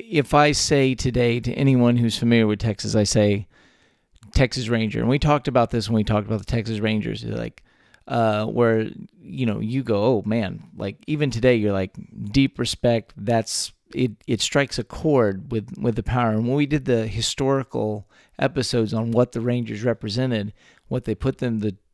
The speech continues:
themselves through, the dangers they put themselves through, and how, um, just amazing those men were, you know, you,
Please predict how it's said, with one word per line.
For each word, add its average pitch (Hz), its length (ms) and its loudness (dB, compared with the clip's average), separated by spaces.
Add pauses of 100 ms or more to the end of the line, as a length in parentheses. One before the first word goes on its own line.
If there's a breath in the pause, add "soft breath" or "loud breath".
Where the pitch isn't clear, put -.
(280)
themselves 113 580 -4
through, 113 380 0
the 107 100 -6
dangers 117 400 -2
they 110 100 -2
put 117 220 -6
themselves 110 540 -6
through, 110 220 -4 (440 soft breath)
and 120 100 -4
how, 123 580 0
um, 110 420 -6
just 143 220 -6
amazing 123 520 0
those 101 220 0
men 101 220 0
were, 95 300 -4 (720 soft breath)
you 139 120 -2
know, 110 320 -2
you, 123 640 -10